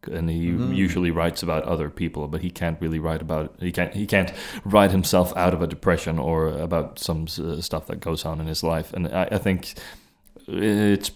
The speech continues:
Speaker 1: probably very rare for musicians to be like that, because I, I'm certainly like that, that when I feel bad, a song comes up, like, "Yeah, I wanna, I gotta express myself."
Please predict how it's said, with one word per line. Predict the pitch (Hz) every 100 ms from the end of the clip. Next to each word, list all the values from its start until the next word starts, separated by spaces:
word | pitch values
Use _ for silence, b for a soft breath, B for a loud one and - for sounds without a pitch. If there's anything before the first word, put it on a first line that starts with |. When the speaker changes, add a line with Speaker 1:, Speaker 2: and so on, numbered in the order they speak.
| _
Speaker 1:
probably | - - 160 143 110 104
very | 101 101 98
rare | 95 90 80 -
for | - 85
musicians | 82 85 71 - 78
to | -
be | 92
like | 78 80
that, | - 78 -
because | 87 87 80
I, | 85 92 87 64
I'm | 90 101
certainly | - 80 85 80
like | 78 78 78 80 80
that, | 80 78
that | 78 85
when | 85
I | 85
feel | 87 - 82
bad, | 82 78 76 - -
a | 98
song | - 95 82 80 82 -
comes | 80 78 82
up, | 76 -
like, | 80 - B
"Yeah, | 190 170
I | 156
wanna, | 156 151 151
I | 156
gotta | 156 147
express | 139 - 135 135
myself." | 139 147 143